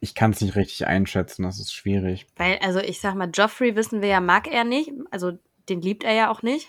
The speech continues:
Speaker 2: hat er ja gegenüber Ned auch mal so geäußert.
Speaker 1: Mhm.
Speaker 2: Aber zum Beispiel Tom und Myrcella, die kennen wir jetzt noch nicht besonders gut, aber
Speaker 1: Da scheint er zumindest nichts gegen zu haben.
Speaker 2: ich glaub, ja, Mys-, Myrcella soll doch so ein,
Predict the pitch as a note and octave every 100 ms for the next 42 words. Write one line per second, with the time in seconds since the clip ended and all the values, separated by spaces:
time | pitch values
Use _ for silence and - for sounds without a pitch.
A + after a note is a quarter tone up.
0 | _ G3+ G3+ F#3+ F3+ F#3 F#3 F3+ F3 F3+
1 | F#3+ - F3+ - F3+ F3 F3 F3 F3 E3+
2 | - F3+ G#3 B3 B3+ - - A#2 G2 A2
3 | - F#3 F3+ _ - F#3+ - F#3+ F#3 -
4 | F#3+ G#3+ G3+ - F#3 E3+ - F3 F3 G#3
5 | C#4+ _ _ F3+ - G3+ A3 A3 A3 A3
6 | G#3 A3 - A3 A3 G#3+ - A#3 - F#3+
7 | F#3 F#3 F3+ - - - G2+ G2+ G2 G#2
8 | F#2+ - F#2 - G2+ G#2+ F#2+ F#2 F#2+ G2
9 | - - F#3 F#3 G3 F#3 F#3 F3+ - G3+
10 | F3+ - G3+ G#3 G#3 G3+ G3 - F#3+ F#3
11 | F3+ F3 F3+